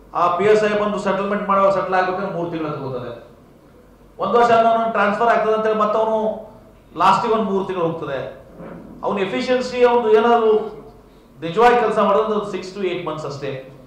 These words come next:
ಹೀಗಾಗಿ ಮತ್ತೆ ಅವನು ವಾಪಸ್ ಟೂ ಇಯರ್ಸ್ ತರಬೇಕು ಅಂತ ಒಂದು ಚಿಂತನೆ ಮಾಡ್ತೇವೆ, ಚಿಂತನೆ ಮಾಡ್ತಾ ಇದ್ದೀವಿ. ಅದೇ ರೀತಿ ಈ ಎಕ್ಸಿಕ್ಯೂಟಿವ್, ನಾನ್ ಎಕ್ಸಿಕ್ಯೂಟಿವ್ ಅಲ್ಲಿ ಬಹಳಷ್ಟು ಭೇದ ಭಾವಗಳಿದಾವೆ.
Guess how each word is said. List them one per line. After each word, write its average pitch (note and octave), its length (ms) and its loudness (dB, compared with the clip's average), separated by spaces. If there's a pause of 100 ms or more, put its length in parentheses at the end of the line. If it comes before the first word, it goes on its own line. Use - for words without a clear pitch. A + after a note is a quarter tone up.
(680)
ಹೀಗಾಗಿ G#3 320 2
ಮತ್ತೆ G3+ 260 4
ಅವನು A#3 160 2
ವಾಪಸ್ E3+ 380 0
ಟೂ F#3+ 120 -4
ಇಯರ್ಸ್ F#3 300 -2
ತರಬೇಕು E3 400 -2
ಅಂತ C3+ 340 -10
ಒಂದು D3+ 400 -6
ಚಿಂತನೆ C3 300 -8
ಮಾಡ್ತೇವೆ, A#2 420 -10
ಚಿಂತನೆ D3+ 440 -8
ಮಾಡ್ತಾ A#2 280 -10
ಇದ್ದೀವಿ. G2+ 240 -14 (1700)
ಅದೇ A#3 180 6
ರೀತಿ B3 240 4 (480)
ಈ G#3 220 -2
ಎಕ್ಸಿಕ್ಯೂಟಿವ್, A#3+ 600 -2
ನಾನ್ A3+ 240 2
ಎಕ್ಸಿಕ್ಯೂಟಿವ್ G#3 400 0
ಅಲ್ಲಿ G3 180 2
ಬಹಳಷ್ಟು F3+ 360 0
ಭೇದ D#3+ 180 -2
ಭಾವಗಳಿದಾವೆ. B2 640 -6